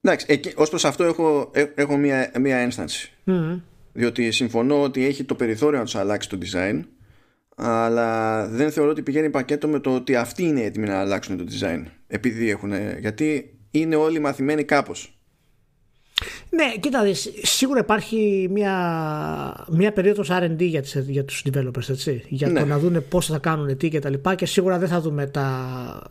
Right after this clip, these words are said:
Speaker 2: ξέρεις, τα full ωφέλη, ας πούμε, της αρχιτεκτονικής του PlayStation πέντε στον πρώτο χρόνο, ούτε καν στο δεύτερο, στην ουσία.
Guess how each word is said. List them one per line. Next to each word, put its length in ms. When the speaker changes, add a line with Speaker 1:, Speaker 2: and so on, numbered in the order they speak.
Speaker 2:
ξέρεις, 280
τα 140
full 160
ωφέλη, 420
ας 120
πούμε, 280
της 360
αρχιτεκτονικής 640
του 100
PlayStation 380
πέντε 400
στον 180
πρώτο 200
χρόνο, 460
ούτε 160
καν 140
στο 100
δεύτερο, 420
στην 220
ουσία. 240